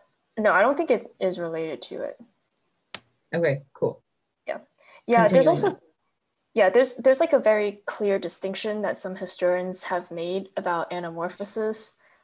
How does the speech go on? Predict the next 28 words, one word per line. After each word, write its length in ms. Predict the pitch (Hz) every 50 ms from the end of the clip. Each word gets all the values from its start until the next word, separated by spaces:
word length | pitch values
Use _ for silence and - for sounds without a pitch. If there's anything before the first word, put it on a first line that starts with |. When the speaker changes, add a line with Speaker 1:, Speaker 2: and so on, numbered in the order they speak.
| _ _ _ _ -
Speaker 1:
uh, 220 | 185 180 170 170
which 180 | 170 180 190 190
is, 140 | 190 180 -
like, 280 | 190 180 180 180 - _ _ _ _ _ _ _ -
the 160 | - 190 196
perspective 880 | 196 - - 226 - - - 214 208 208 - 240 233 233 233 233 - - _ -
of 160 | - 185 180
the 80 | - 160
painting 640 | - - - 190 185 190 190 - 196 196 196 - - _ -
is 160 | 190 190 -
not 240 | 185 170 151 - -
technically 380 | - - - 175 - - 143
changed. 680 | - - - - - 175 165 165 185 208 254 - - -
Like, 220 | - 185 180 180
nothing 640 | - 190 185 180 185 180 - 196 185 185 185 185 - -
about 260 | 185 - 175 175 175
the 60 | 175
perspective 580 | 170 - 190 - - - 170 170 - 160 147 -
is 160 | 156 - -
changed. 640 | - - - - 175 170 175 185 196 202 226 - - _ _ _ _ _ -
It's 160 | - 190 - -
just 280 | - 196 - - - -
drawn 240 | - 190 165 170 175 175
in 120 | 165 156
a 60 | 147
way 280 | 151 151 156 165 175 180
that 200 | 180 170 - - -
only 540 | 180 180 185 185 185 185 180 185 180 180